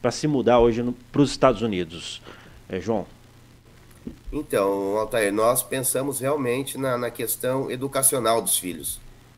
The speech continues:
Speaker 2: né? Por mais que nós tivemos, é, os filhos em escolas boas no Brasil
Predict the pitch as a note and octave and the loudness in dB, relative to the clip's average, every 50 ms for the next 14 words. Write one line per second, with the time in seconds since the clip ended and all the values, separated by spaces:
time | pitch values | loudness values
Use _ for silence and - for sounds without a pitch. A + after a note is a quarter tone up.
0 | _ _ _ _ _ _ - F2 G2 G#2 A2+ A2+ A2+ F2 E2 - - - A2 G2 | _ _ _ _ _ _ -4 -2 0 2 2 2 0 -2 -6 -8 -8 -6 -4 0
1 | G2 G#2 A2+ B2 C3+ D3 D3+ C#3 - - - A#2+ A#2+ A#2+ A#2+ A#2 - - - - | 2 4 4 6 6 6 6 4 2 2 0 -2 0 0 0 0 0 -2 -4 -8
2 | G2+ F2+ G2 A2+ A#2 A#2 A2 G#2 F#2+ - - - E2+ G#2 G2+ F#2+ - - F#2 - | -6 -2 0 2 2 2 0 -2 -4 -4 -4 -4 -2 -2 -2 -4 -4 -4 -4 -4
3 | - - A#2+ A2+ G#2+ G2+ F2+ G#2+ G#2 - - - A2 A2 G#2+ G2+ F#2+ - - - | -4 -4 -6 -6 -6 -6 -6 -4 -4 -4 -4 0 0 0 0 0 -2 -4 -6 -4
4 | G#2+ B2+ C#3 B2 G#2 - - G2 F#2+ F#2 F2+ E2+ D#2 D2+ - A2 C3+ C#3 A2+ | -4 -2 -2 -2 -4 -4 -6 -8 -8 -6 -6 -6 -6 -6 -4 -2 -2 -2 -4